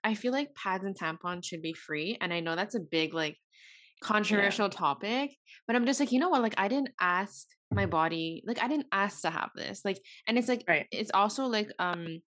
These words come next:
Speaker 1: kind of like a medical thing or, like, a hy-, hygienic thing. Or, like, I don't know if
Speaker 2: Yeah.
Speaker 1: that's the word, but it's like, I don't have a choice. I need to get, like, I feel, I don't know. I think they should be
Speaker 2: Yeah.
Speaker 1: free, but that's, that's just my opinion. <laughs>
Speaker 2: I mean, at least not tax them, but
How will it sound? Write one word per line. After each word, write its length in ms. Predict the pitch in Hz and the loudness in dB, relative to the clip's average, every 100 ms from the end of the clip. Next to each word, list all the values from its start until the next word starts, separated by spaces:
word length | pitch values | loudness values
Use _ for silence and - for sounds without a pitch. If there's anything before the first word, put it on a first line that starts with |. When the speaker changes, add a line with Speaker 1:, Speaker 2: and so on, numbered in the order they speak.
| _ _ _ - | _ _ _ -4
Speaker 1:
kind 140 | 214 | 0
of 80 | 262 | 2
like 120 | 294 | 2
a 40 | 254 | 0
medical 400 | 170 160 160 196 | 0 -2 -4 -8
thing 220 | 196 208 | -6 -4
or, 100 | 180 | -4
like, 140 | 160 165 | -4 -6
a 60 | 170 | -6
hy-, 360 | - 165 160 - - | -4 -6 -6 -10 -12
hygienic 460 | 165 160 160 180 - | -10 -8 -10 -12 -12
thing. 280 | 220 240 262 254 _ _ _ | -8 -8 -8 -12 _ _ _
Or, 100 | 175 | -10
like, 120 | 165 160 | -8 -2
I 40 | |
don't 80 | 170 | -2
know 60 | 185 | 0
if 40 | |
Speaker 2:
Yeah. 80 | 180 160 | -2 -2
Speaker 1:
that's 120 | - | -6
the 80 | 160 | -8
word, 300 | 160 160 156 - - _ | -6 -8 -10 -20 -20 _
but 100 | 202 | 0
it's 140 | 202 | 2
like, 240 | 202 185 - - | 2 2 0 0
I 120 | 202 | 2
don't 160 | 214 233 | 4 6
have 180 | 277 | 4
a 60 | 233 | 2
choice. 580 | 196 - 196 160 180 - | -2 -4 -2 -2 -4 -4
I 100 | 180 | -2
need 200 | 180 190 | -2 -2
to 100 | 190 | -4
get, 160 | 170 165 - | -6 -6 -4
like, 120 | 196 | -2
I 80 | 196 | 0
feel, 140 | 226 | 0
I 100 | - | 0
don't 100 | 170 | 2
know. 220 | 160 156 156 _ _ - - - - | 0 -4 -6 _ _ -20 -20 -18 -6
I 100 | 185 | 0
think 120 | 202 | 2
they 100 | 202 | 4
should 160 | 202 - | 2 2
be 80 | 175 | -2
Speaker 2:
Yeah. 60 | |
Speaker 1:
free, 280 | - 160 156 | -2 -4 -4
but 140 | 156 - | -6 -8
that's, 340 | 170 165 - - | -8 -10 -20 -20
that's 240 | - - | -20 -16
just 200 | - - 208 | -16 -14 -12
my 80 | |
opinion. 500 | 202 196 185 185 185 | -12 -12 -12 -6 0
<laughs> 640 | 233 214 - - - - 196 | 0 0 -6 -14 -20 -4 4
Speaker 2:
I 20 | |
mean, 120 | 214 | 8
at 180 | 190 214 | 10 8
least 280 | 233 285 233 | 8 4 6
not 200 | 226 196 | 4 4
tax 380 | 202 190 208 - | 2 0 0 -4
them, 240 | 160 160 175 | -10 -10 -10
but 240 | 139 82 | -6 -8